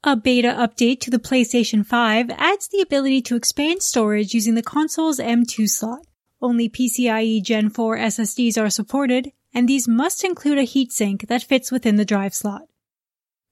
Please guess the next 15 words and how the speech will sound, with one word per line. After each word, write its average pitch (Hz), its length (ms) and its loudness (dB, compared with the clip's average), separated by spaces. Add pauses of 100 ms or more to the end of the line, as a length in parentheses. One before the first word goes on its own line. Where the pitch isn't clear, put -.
(100)
Also, 349 380 0
Sony 427 480 0
reported 320 520 0
it 233 140 -6
surpassed 269 560 -2
ten 370 200 -2 (100)
million 277 380 0
P 311 240 -2
S 294 200 -2
five 254 320 0
units 240 380 0
sold 214 320 0
on 214 160 0
July 220 300 0
eighteenth 240 640 -2